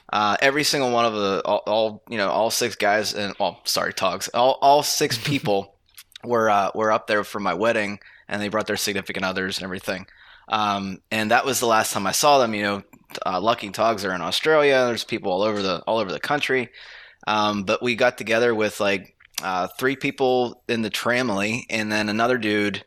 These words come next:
Speaker 1: um, that we met going southbound when we, when we got to Maine on Joe Mary Road, which was kinda neat. So
Speaker 2: Oh,
Speaker 1: we
Speaker 2: damn.
Speaker 1: all hooked up, and, like, the first day was on Sassafras. It's, like, what is that, thirty-five hundred feet or so?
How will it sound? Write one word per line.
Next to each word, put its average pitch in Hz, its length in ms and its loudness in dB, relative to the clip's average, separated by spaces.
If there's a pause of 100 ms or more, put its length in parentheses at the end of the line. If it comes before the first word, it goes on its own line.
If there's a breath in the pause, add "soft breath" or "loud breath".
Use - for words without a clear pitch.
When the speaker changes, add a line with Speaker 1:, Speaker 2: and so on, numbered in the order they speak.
(100)
Speaker 1:
um, 95 380 -2
that 92 140 -8
we 107 100 -2
met 107 300 0
going 104 220 -2
southbound 101 800 2
when 98 80 -8
we, 98 240 -10
when 104 100 -8
we 104 80 -6
got 101 180 0
to 98 60 -6
Maine 98 340 -4
on 98 120 -6
Joe 104 140 -2
Mary 98 240 -2
Road, 98 420 0
which - 180 -10
was 90 100 -8
kinda 82 220 -8
neat. - 300 -14 (560 soft breath)
So 156 160 2
Speaker 2:
Oh, - 20 4
Speaker 1:
we 110 120 0
Speaker 2:
damn. 160 200 2
Speaker 1:
all 110 60 0
hooked - 140 -8
up, 113 200 2
and, 98 140 -8
like, 95 200 -2
the - 60 -4
first 127 300 2
day 117 140 4
was 113 140 0
on 98 140 0
Sassafras. 101 760 0
It's, - 140 -6
like, 95 280 -4 (460 loud breath)
what 98 140 -2
is 90 60 -4
that, 87 140 -4
thirty-five 113 400 0
hundred 113 200 -2
feet 110 220 -4
or 123 80 0
so? 135 320 0